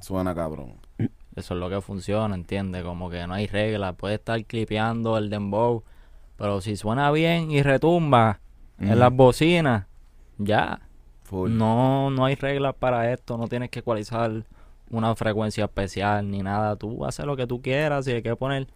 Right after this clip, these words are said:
Speaker 2: cincuenta distortion o lo que sea y suena cool,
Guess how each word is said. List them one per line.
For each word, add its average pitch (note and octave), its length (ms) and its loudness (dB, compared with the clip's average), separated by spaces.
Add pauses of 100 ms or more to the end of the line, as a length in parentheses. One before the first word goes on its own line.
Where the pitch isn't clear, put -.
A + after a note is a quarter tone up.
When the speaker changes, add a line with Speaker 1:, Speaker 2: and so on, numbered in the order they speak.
(760)
Speaker 2:
cincuenta B2+ 680 2
distortion C#3 840 2
o C3 140 6
lo B2+ 100 6
que A#2+ 140 6
sea C#3+ 480 6
y B2+ 60 2
suena D#3 340 4
cool, F3+ 340 6